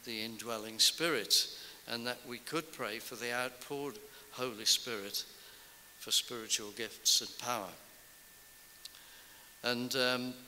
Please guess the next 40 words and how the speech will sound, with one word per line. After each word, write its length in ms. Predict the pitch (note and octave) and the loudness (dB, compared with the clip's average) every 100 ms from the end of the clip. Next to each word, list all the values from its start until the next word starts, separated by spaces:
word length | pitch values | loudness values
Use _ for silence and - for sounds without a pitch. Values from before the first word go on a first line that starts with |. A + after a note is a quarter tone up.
| - | -10
a 60 | |
person 560 | - D#3+ E3+ - C#3 C3 - - | 2 6 10 10 10 0 -6 -2
in 140 | B2+ | 0
the 60 | B2 | 6
same 320 | - C3+ A#2+ | 6 6 2
dormitory 600 | A#2+ C3 B2+ - A2 A#2+ B2 - | -2 -2 0 0 0 -4 -6 -8
as 140 | - | -6
me 180 | A#2 A2+ - | -4 -6 -4
prayed 360 | D3+ E3+ E3 | 2 2 0
for 140 | - G#2 | -6 -6
me 220 | G#2 A2+ - - - - - - - - - - - - - - | -4 -4 -8 -18 -18 -18 -16 -16 -18 -20 -20 -20 -20 -20 -18 0
the 60 | |
same 340 | - B2 A#2+ A#2 | 2 2 0 0
night 260 | A#2+ A#2+ A#2+ | 0 0 -4
that 120 | A2 | -4
I 180 | G#2+ G#2 | -4 -2
got 260 | A#2+ - | -2 -2
there, 280 | G#2 G2+ A2+ - - - - - - | -6 -6 -8 -10 -18 -18 -18 -16 -6
uh, 240 | G#2+ A2+ F#2 - | -4 -2 -4 -6
to, 100 | - | -8
to 260 | - - B2+ | -2 -2 -2
be 120 | A#2+ | -4
filled 400 | - D3 E3 D3 | 0 2 2 0
with 140 | A2 | -4
the 80 | F#2+ | 2
Spirit. 500 | - G2 E2 - - - - | 2 2 -10 -12 -14 -16 -16
And 200 | G2 G2 - - - - - | -16 -16 -16 -18 -16 -14 -6
as 140 | A#2 | -2
he, 200 | B2 B2+ | -2 -2
as 140 | B2 B2 | 0 0
he 80 | |
was 220 | B2+ A#2+ - | 0 -2 -4
praying, 420 | - B2+ A#2+ A#2+ A#2+ - - - - - - - - | 0 2 2 0 -6 -16 -14 -14 -14 -18 -20 -14 -6
I 60 | |
was 160 | A2+ - | 0 0
thinking, 280 | A#2 - G#2+ | 0 -6 -10
"Oh, 200 | G2+ G2+ | -10 -12
nothing's 300 | A2 - - | -8 -6 -6
gonna 140 | G#2 | -10
happen." 140 | F#2 | -12